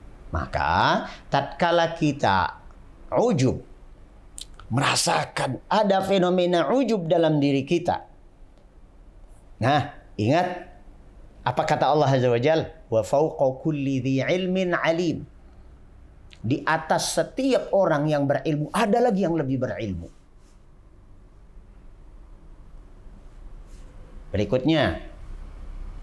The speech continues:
kalau kita merasa hebat dan merasa ajib, merasa unggul, di bidang apa? Misalnya di bidang harta.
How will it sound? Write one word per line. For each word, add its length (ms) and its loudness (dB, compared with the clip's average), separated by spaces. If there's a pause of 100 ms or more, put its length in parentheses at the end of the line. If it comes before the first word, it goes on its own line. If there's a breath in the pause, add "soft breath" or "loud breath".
(480)
kalau 240 2
kita 240 2
merasa 480 4
hebat 720 4
dan 320 2
merasa 480 2
ajib, 800 2
merasa 720 2
unggul, 880 2 (480 loud breath)
di 160 0
bidang 320 2
apa? 640 0
Misalnya 800 -2
di 160 -2
bidang 400 -2
harta. 720 0